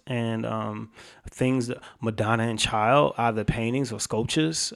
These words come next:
um, um, bronze art, uh, ceramic art, um, stuff that Michelangelo did, Michelangelo's David, um,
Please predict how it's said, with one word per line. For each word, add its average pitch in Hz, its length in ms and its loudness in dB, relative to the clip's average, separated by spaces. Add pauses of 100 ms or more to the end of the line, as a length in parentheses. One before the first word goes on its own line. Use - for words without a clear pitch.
um, 107 540 -8
um, 98 320 -12
bronze 127 440 0
art, 131 540 2
uh, - 60 -12
ceramic 131 560 -2
art, 147 440 8 (280)
um, 110 300 -6 (140)
stuff - 260 -2
that 120 200 2 (180)
Michelangelo 131 600 2
did, 139 220 4
Michelangelo's 113 600 -2
David, 147 640 4 (260)
um, 110 340 -12